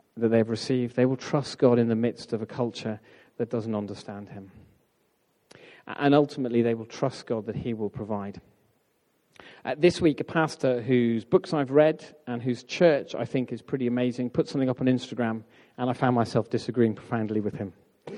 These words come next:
He said this. He said, "My affection for God is the strength of my life." And I remember thinking straight away,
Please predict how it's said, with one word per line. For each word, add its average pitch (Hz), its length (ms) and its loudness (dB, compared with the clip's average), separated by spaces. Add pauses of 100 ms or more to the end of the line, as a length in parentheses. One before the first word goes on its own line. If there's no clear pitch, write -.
(260)
He 123 100 6
said 120 280 4
this. 107 420 0 (200)
He 131 120 -2
said, 131 220 -2
"My 208 340 6
affection 190 600 0
for 147 280 -2
God 147 380 2
is 127 160 -6
the 117 100 -14
strength - 560 -2
of 110 100 -4
my 113 200 -4
life." - 480 -14 (1040)
And 117 80 2
I 120 60 8
remember 120 300 6
thinking 110 420 0
straight 123 300 6
away, 107 240 2